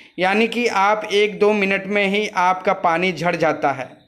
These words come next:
और आपको काफ़ी शर्मिंदगी महसूस होती है, या फिर आपका वीर्य काफ़ी पतला हो गया है, शुक्राणुओं की कमी है,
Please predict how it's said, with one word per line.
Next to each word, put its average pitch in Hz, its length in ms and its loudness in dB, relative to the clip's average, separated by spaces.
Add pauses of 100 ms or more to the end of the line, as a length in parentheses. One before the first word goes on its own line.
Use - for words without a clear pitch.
(540)
और 196 260 2
आपको 202 400 2
काफ़ी 196 380 0
शर्मिंदगी 196 920 0 (140)
महसूस 185 540 0
होती 170 360 2
है, 143 120 0 (580)
या 190 160 2
फिर 233 240 2
आपका 202 560 2
वीर्य 202 400 4
काफ़ी 180 380 0
पतला 190 400 2
हो 170 200 4
गया 147 220 2
है, 131 140 -6 (420)
शुक्राणुओं 208 760 2
की 226 160 0
कमी 190 300 0
है, 151 180 -2